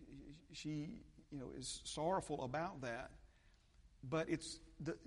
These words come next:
the sorrow that she has is tempered with the hope that he's no longer in her past, but he's now in her future. Do, are you seeing this?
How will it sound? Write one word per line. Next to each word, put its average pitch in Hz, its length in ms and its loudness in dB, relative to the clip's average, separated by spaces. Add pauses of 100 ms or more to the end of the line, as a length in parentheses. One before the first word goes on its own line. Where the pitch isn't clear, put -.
(340)
the 151 100 2
sorrow 190 420 10
that 160 140 8
she 151 180 6
has 139 720 2 (480)
is 143 400 10 (100)
tempered 147 680 6
with 139 500 4
the 143 140 8
hope 160 480 8 (180)
that 147 220 4
he's 156 220 4
no 175 160 4
longer 175 340 8
in 151 140 4
her 147 100 6
past, 175 500 8 (540)
but 160 140 10
he's 165 200 8
now 180 220 4
in 156 120 4
her 151 100 2
future. - 480 -2 (1160)
Do, 175 160 0
are 185 60 8
you 180 140 8
seeing 170 320 2
this? - 280 -6